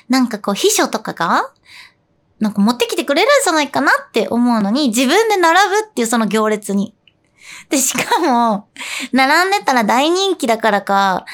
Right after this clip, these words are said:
なくなっちゃうんですよ。で、「今日も買えなかった」みたいなのが何回も繰り返されていて、王様でもね、こう、私たちと同じ生活をしてくれてるんだっていうと、なんかすごくね、あの、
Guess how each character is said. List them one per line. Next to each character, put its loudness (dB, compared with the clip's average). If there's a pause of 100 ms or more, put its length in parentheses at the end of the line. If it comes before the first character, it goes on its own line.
(380)
な 2
く -8
な 6
っ 2
ち 0
ゃ 4
う 4
ん 4
で 0
す -6
よ。 -2
で、 -4
「今 -14 (420)
日 2
も 2
買 4
え 0
な 0
か 0 (240)
っ -20
た」 4
み -4
た 4
い 2
な 2
の 0
が 0
何 0
回 0
も 0
繰 -2
り -2
返 0
さ -2
れ -4
て -6
い -4
て、 0 (760)
王 0
様 0
で 0
も 0
ね、 0 (320)
こ -8
う、 -4
私 -2
た 0
ち -10
と 0
同 0
じ -6
生 -2
活 -2
を 0
し -6
て -8
く -6
れ -6
て -2
る -2
ん -4
だ 2
っ -6
て -4
い -4
う -4
と、 -8
な -4
ん -8
か -6
す -10
ご -2
く -6
ね、 0 (400)
あ -6
の、 -6